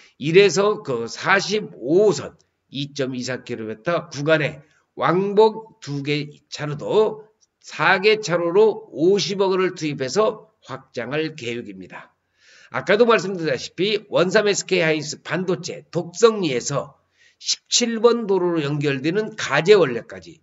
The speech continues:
여기 보게 원삼로라고 동그라미를 쳐놨습니다. 여기가 지금 곧바로 착공에 들어가서, 어, 바로, 어, 이, 일 년 한 삼, 사 개월 지나면은 사 차로로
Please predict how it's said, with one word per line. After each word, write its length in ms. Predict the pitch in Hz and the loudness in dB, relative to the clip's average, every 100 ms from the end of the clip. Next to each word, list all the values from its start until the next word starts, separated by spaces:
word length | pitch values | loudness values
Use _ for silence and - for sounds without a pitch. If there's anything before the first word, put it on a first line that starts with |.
| - | -10
여기 300 | 131 147 147 | -4 -4 -4
보게 380 | 143 160 160 170 | -4 -2 0 -2
원삼로라고 840 | 117 135 135 139 127 113 113 143 | 0 -2 -2 -4 -4 -6 -6 -8
동그라미를 540 | 180 180 170 160 139 123 | -8 -4 -2 -2 -4 -8
쳐놨습니다. 1040 | 139 156 - - 78 - 76 127 190 180 - - _ 123 | -6 -6 -6 -12 -18 -18 -10 -4 -4 -6 -16 -20 _ -2
여기가 380 | 160 202 220 | -2 2 2
지금 500 | - 151 135 185 233 - _ _ _ _ - _ | 2 -2 -4 -4 -6 -8 _ _ _ _ -20 _
곧바로 580 | - 147 151 156 185 180 | -10 -6 2 2 2 -2
착공에 440 | - - 208 196 | -12 -4 -2 0
들어가서, 680 | 160 135 120 113 170 123 - _ _ _ | -2 -4 -6 -2 -2 -2 -8 _ _ _
어, 500 | - 104 98 95 92 | -10 -8 -8 -10 -12
바로, 640 | 113 135 113 180 - - _ _ - | -8 -4 -2 -2 -4 -10 _ _ -18
어, 240 | 98 92 | -16 -14
이, 200 | 95 98 _ _ _ - | -16 -18 _ _ _ -10
일 320 | 143 156 165 | -2 0 2
년 280 | 165 170 127 | 2 2 -4
한 340 | 127 113 95 | -8 -10 -12
삼, 240 | - 151 160 | -14 -10 -6
사 160 | 143 | -6
개월 260 | 135 123 113 | -4 -6 -8
지나면은 580 | 127 113 113 147 202 160 _ _ | -10 -10 -6 -4 -4 -6 _ _
사 380 | - - 127 131 | -20 -10 -8 -8
차로로 680 | 123 123 110 156 196 - | -10 -8 -6 -4 -4 -6